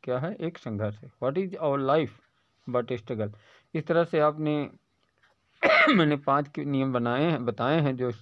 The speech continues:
जिससे कि आप असर्टिव से इंटरोगेटिव बना सकते हैं। आप वीडियो के मेरे अंत तक बने रहें,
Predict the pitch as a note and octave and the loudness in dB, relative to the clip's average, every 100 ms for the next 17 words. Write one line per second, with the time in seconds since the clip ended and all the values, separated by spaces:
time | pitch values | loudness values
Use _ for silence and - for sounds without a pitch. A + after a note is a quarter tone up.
0 | C3 A2+ A#2+ B2 D3 C3+ A#2+ A#2+ A2 A#2+ | -4 -2 -2 -2 -2 0 0 0 -2 -4
1 | A#2+ A#2 C3 A2 G#2 G2+ G2+ F#3 - - | -2 -4 -4 -4 -4 -4 -4 -6 -8 -20
2 | A2+ - A2 G#2+ F2+ - - - - G2 | -18 -8 -4 -4 -4 -8 -12 -8 -8 -8
3 | - _ - _ _ _ - C#3 C3 C3 | -18 _ -20 _ _ _ 0 0 0 -2
4 | B2+ C3+ C#3 C#3+ B2+ B2+ C3+ C#3+ C#3 D#3 | 0 2 0 0 -2 -2 -4 -4 -4 -2
5 | C3+ A2 A#2 E3 E3 G#2+ A#2+ | -2 -4 -2 2 2 0 -4